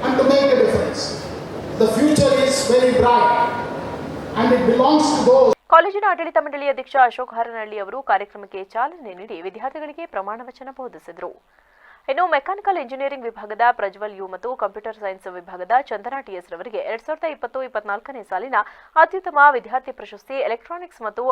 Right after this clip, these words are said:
Speaker 2: ಇನ್‌ಸ್ಟ್ರುಮೆಂಟೇಷನ್ ವಿಭಾಗದ ಅಂಚಿತ್ ಗೌಡ ಬಿ ಸಿ ಅವರಿಗೆ ಎರಡ್ ಸಾವಿರದ ಇಪ್ಪತ್ನಾಲ್ಕನೇ ಸಾಲಿನ ಅತ್ಯುತ್ತಮ ಕ್ರೀಡಾಪಟು ಪ್ರಶಸ್ತಿ ನೀಡಲಾಯಿತು.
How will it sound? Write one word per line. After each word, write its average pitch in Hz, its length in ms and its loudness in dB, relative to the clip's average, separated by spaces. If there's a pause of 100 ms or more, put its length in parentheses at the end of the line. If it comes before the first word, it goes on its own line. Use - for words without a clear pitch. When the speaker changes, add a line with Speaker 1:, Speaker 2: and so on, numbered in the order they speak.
(140)
Speaker 2:
ಇನ್‌ಸ್ಟ್ರುಮೆಂಟೇಷನ್ 233 880 -12
ವಿಭಾಗದ 190 480 -2 (380)
ಅಂಚಿತ್ 359 380 0
ಗೌಡ 247 140 2 (180)
ಬಿ 208 80 -6
ಸಿ 208 180 -12
ಅವರಿಗೆ 196 340 -4 (800)
ಎರಡ್ 320 180 2
ಸಾವಿರದ 427 280 0
ಇಪ್ಪತ್ನಾಲ್ಕನೇ 302 520 0
ಸಾಲಿನ 240 340 0 (120)
ಅತ್ಯುತ್ತಮ 247 440 0
ಕ್ರೀಡಾಪಟು 262 540 -10
ಪ್ರಶಸ್ತಿ 202 420 -16
ನೀಡಲಾಯಿತು. 170 560 -10